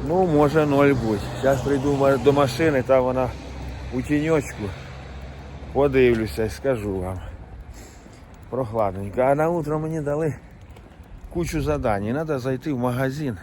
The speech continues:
накуплять там цілий список. І картошка, і гречка, і кабачки. Коротше, разної зелені.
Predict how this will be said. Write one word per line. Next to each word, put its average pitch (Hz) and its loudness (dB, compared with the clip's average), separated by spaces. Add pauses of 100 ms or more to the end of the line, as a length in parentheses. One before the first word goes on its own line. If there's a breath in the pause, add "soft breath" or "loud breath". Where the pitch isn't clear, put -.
(160 loud breath)
накуплять 143 -6
там 113 -8
цілий 165 -4
список. 123 -6
І 151 -6 (160)
картошка, 143 -8
і 143 -8 (420 loud breath)
гречка, 120 -4 (600 loud breath)
і 127 -6
кабачки. 143 -4 (1000 loud breath)
Коротше, 139 -2
разної 147 0
зелені. 120 -2